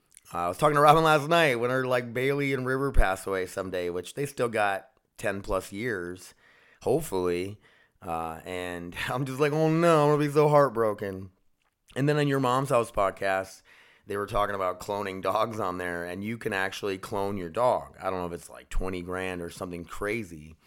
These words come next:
but it's obviously, it'll have different quirks and mannerisms and personality than your dog. It'll just look similar, <laughs> have some similar traits, I guess.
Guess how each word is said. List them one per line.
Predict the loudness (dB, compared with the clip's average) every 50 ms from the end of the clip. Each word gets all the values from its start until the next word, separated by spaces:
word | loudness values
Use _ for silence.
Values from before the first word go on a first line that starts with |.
| _ _ _ _ _ _ -20 -20 _ _ _ _ -6
but | -4 -4 -2 -4 -6 -10 -8 -6
it's | -6 -6 -6 -4 0
obviously, | 2 2 2 2 -2 -6 -6 -6 -6 -4 -4 -4 -6 -6
it'll | -6 -4 -4 -2
have | 0 0 -2 -2 -4 -6
different | -8 -8 -6 -6 -8 -8 -6
quirks | -2 -2 -2 -2 -2 -6 -10 -12 -10
and | -8 -8
mannerisms | -6 -6 -6 -6 -6 -6 -6 -6 -6 -8 -10 -12 -12
and | 0 4
personality | 6 6 6 4 -6 -12 -6 -2 0 2 2 2 0 -4 -8 -10 -10 -12 -16 _ _ -20 _ _ _ _ _
than | -6 -4 -4 -2
your | 0 2 2 2 2
dog. | 0 0 -2 -2 -2 -2 -4
It'll | -4 -6
just | -6 -8 -10 -8
look | -6 -4 -4 -6 -6 -10 -16
similar, | -12 -8 -6 -6 -4 -4 -4 -4 -6 -8 -10 -10 -6 -4 -4 -4 -4 -8 -18 -20 _
<laughs> | _ _ _ _ _ _ _ _ _ _
have | -14 -12 -12 -12
some | -12 -14 -16
similar | -16 -12 -12 -10 -10 -10 -12
traits, | -12 -10 -10 -8 -8 -10 -10 -14
I | -14 -10
guess. | -8 -8 -8 -8 -10 -14 -20 -20